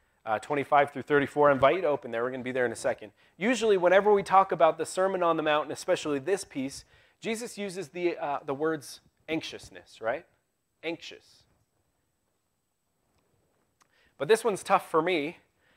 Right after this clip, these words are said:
because I know when he says anxious, he's talking about faith.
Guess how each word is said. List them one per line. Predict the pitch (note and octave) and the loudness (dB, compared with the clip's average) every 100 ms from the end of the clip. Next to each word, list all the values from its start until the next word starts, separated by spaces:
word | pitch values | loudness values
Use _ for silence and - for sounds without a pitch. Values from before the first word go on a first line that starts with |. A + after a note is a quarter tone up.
| _ | _
because | D#3 F#3+ | -4 0
I | F#3 | 0
know | F#3 G3 A3+ | 0 2 2
when | A#3+ A#3 | 4 0
he | F3+ F#3+ | -2 -8
says | - F#3+ E3 - | -2 0 0 -4
anxious, | F3+ F#3+ - - C3+ - - _ _ _ _ | -4 -4 -6 -4 -4 -4 -12 _ _ _ _
he's | - D3 | -14 -12
talking | - F#3 F#3 F3 D#3 | -4 -2 -2 -6 -6
about | C#3 B2 G#2+ | -2 0 -2
faith. | _ - B2 F#2+ _ _ | _ -10 -8 -10 _ _